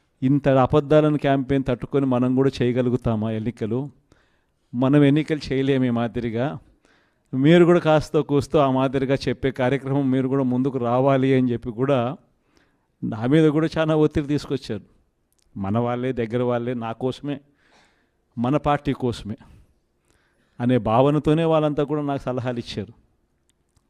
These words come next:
కానీ నేను ఒకటే చెప్పిన, మనం అబద్ధాలు చెప్పి ఆ కిరీటం మనం నెత్తిన పెట్టుకుంటే మాత్రం మనకేం సాటిస్ఫాక్షన్ ఉంటుంది? సరే, అయితాము, ముఖ్యమంత్రి స్థానంలో కూర్చుంటాము.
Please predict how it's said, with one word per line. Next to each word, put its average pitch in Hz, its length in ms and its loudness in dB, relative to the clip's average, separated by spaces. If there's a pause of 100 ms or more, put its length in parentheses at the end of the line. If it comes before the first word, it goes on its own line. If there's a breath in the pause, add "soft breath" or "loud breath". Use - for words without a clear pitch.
కానీ 156 140 -12
నేను 180 120 -4
ఒకటే 165 200 -4
చెప్పిన, 139 340 -4 (1500)
మనం 139 300 0
అబద్ధాలు 165 540 -2
చెప్పి 151 300 -6 (1900)
ఆ 147 60 -2
కిరీటం 156 520 0
మనం 143 220 -2
నెత్తిన 127 280 -4
పెట్టుకుంటే 131 500 -6
మాత్రం 120 420 -4 (1700)
మనకేం 151 440 0
సాటిస్ఫాక్షన్ 135 720 -8
ఉంటుంది? 107 400 -10 (1080)
సరే, 135 180 -6
అయితాము, 127 440 -2
ముఖ్యమంత్రి 117 480 -6
స్థానంలో 113 400 -6
కూర్చుంటాము. 107 680 -12